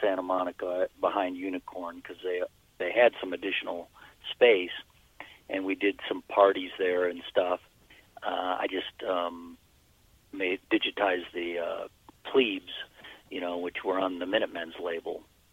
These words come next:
And I think, um, uh, the Water Under the Bridge label is gonna release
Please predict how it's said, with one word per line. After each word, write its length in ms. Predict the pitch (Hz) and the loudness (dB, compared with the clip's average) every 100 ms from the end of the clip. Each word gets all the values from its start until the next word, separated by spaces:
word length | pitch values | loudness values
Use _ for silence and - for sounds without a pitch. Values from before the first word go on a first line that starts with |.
| _ - - | _ -20 -10
And 220 | 87 85 | -6 -2
I 80 | 85 | -2
think, 340 | - 87 - 90 | -2 -6 -6 -6
um, 400 | 82 80 82 - - _ - | -6 -8 -12 -20 -20 _ -10
uh, 240 | 85 82 | -8 -8
the 80 | 80 | -8
Water 320 | 98 98 92 | 4 6 8
Under 160 | 90 82 | 4 0
the 80 | - | -8
Bridge 320 | 95 92 - | -8 -6 -4
label 320 | 95 85 87 85 | -4 -4 -6 -6
is 80 | - | -6
gonna 200 | 90 82 | -6 -6
release 400 | 85 85 87 | -8 -10 -10